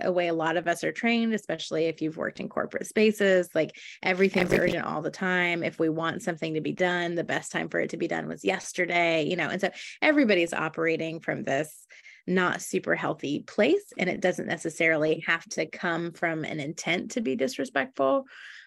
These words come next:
Speaker 1: Um, but when that's a pattern in a relationship, I have not successfully shifted that. I've, um, had to move on from the relationship. Um, and the way that I keep that from happening in my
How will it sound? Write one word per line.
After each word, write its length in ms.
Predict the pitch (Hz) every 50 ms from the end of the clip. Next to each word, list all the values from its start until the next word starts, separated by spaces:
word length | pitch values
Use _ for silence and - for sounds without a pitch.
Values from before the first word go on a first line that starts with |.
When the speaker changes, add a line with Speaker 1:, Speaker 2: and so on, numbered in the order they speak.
| _ -
Speaker 1:
Um, 540 | - 185 180 170 165 160 156 147 - 190 - _ _
but 140 | - 214 165
when 100 | 202 208
that's 200 | 208 196 202 -
a 40 | 196
pattern 380 | - - 175 156 156 170 185 196
in 120 | 202 208
a 60 | 208
relationship, 720 | 220 226 226 226 220 226 220 - 226 220 - - 226 220 214
I 120 | - 175
have 200 | 190 190 175 147
not 280 | 170 165 160 - - -
successfully 1000 | - 175 - - - 143 156 - - - 147 147 151 151 151 143 139 139 - -
shifted 420 | - - - 170 160 - - 202
that. 280 | 202 120 117 123 127 -
I've, 200 | - 175 165 160 - - - -
um, 200 | - - 147 - - -
had 240 | 175 175 - 151
to 80 | - 160
move 260 | 151 147 - 90 -
on 300 | - 95 90 - - 131
from 160 | - 180 160
the 100 | - 147
relationship. 640 | 151 156 156 - - - - - 233 240 - 320 349 403 - _ _ - - - - - - - _ _ _ _ _ -
Um, 240 | 202 190 185 180
and 160 | - - 214 220
the 60 | 208
way 200 | 196 220 220 240
that 140 | 220 226 208
I 300 | 190 180 180 180 170 170
keep 280 | - - 220 214 - -
that 180 | 196 165 -
from 100 | - 180
happening 540 | 185 165 151 156 - 160 156 151 156 160 -
in 240 | - - 165 160 156
my 380 | 143 147 - - 147 151 -